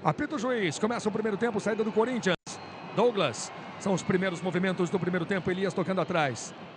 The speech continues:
O toque no meio, Jean Coral entra de carrinho. Sobra do Botafogo é de Eduardo. Ele faz o cruzamento, Vitor Simões desviou. Tentativa de bicicleta! Jean Coral pegou bonito na bola, deu um susto no Felipe.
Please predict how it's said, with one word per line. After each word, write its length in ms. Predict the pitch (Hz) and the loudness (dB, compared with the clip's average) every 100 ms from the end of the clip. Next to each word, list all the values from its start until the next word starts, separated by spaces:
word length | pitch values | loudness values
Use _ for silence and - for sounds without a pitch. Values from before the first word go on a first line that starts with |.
| - - - - - | -16 -16 -16 -2 4
O 80 | |
toque 280 | 170 208 185 | 6 4 2
no 100 | 170 | 0
meio, 420 | 156 190 185 156 - - - - | 2 4 4 4 0 -8 -14 -6
Jean 260 | 127 104 202 | -2 2 2
Coral 400 | 185 185 202 190 | 2 0 2 2
entra 240 | 196 190 | 2 0
de 100 | 170 | 0
carrinho. 520 | 180 165 185 202 147 - - - - | 2 2 2 2 0 -2 -10 -16 -2
Sobra 240 | 175 175 | 0 2
do 60 | 175 | 0
Botafogo 420 | 175 156 202 180 | 0 2 4 4
é 40 | |
de 100 | 165 | 2
Eduardo. 500 | 180 175 165 139 123 - - - - - | 4 4 4 4 2 0 -12 -16 -16 0
Ele 120 | 151 | 2
faz 200 | 156 202 | 4 2
o 40 | 175 | 0
cruzamento, 520 | 208 185 185 190 175 | 0 0 2 0 0
Vitor 240 | 165 202 | 0 0
Simões 420 | 170 196 196 180 135 | 0 0 2 2 2
desviou. 540 | 208 160 214 196 139 - - - - | 2 2 4 4 2 -4 -18 -18 -6
Tentativa 420 | 185 190 175 226 | 0 2 2 2
de 80 | 226 | 2
bicicleta! 1600 | 247 - 330 - 381 381 392 381 - 370 349 320 285 254 226 196 - - - | 2 2 2 2 4 6 6 6 4 2 4 2 4 4 4 0 -2 -6 -4
Jean 300 | 175 370 349 | 2 4 4
Coral 420 | 359 339 349 349 | 4 4 4 0
pegou 340 | 381 370 370 | 0 0 0
bonito 920 | 359 392 403 415 392 381 370 330 359 | 2 2 4 4 4 4 2 2 0
na 160 | 330 294 | 2 2
bola, 360 | 294 285 277 | 2 2 2
deu 140 | 269 262 | 2 4
um 180 | 247 220 | 4 2
susto 580 | - - 269 220 - | 0 2 2 2 2
no 140 | 214 202 | 2 2
Felipe. 680 | - 185 165 151 147 143 | 2 4 4 2 2 2